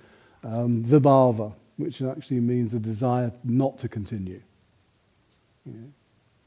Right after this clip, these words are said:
the desire to obliterate yourself in some way or another.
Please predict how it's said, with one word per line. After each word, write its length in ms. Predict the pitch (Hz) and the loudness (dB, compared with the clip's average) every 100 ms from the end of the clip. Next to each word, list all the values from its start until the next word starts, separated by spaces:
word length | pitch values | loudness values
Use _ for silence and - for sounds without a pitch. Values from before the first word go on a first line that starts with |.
| - | -10
the 80 | 104 | -6
desire 480 | 110 113 120 113 | -4 0 0 0
to 120 | - 104 | -4 -4
obliterate 480 | 120 - 107 98 107 | -4 -4 -8 -8 -12
yourself 340 | - 101 101 | -16 -16 -12
in 80 | 110 | -10
some 220 | 113 104 | -6 -4
way 120 | 104 | -4
or 160 | 101 101 | -6 -6
another. 300 | 107 101 | -6 -8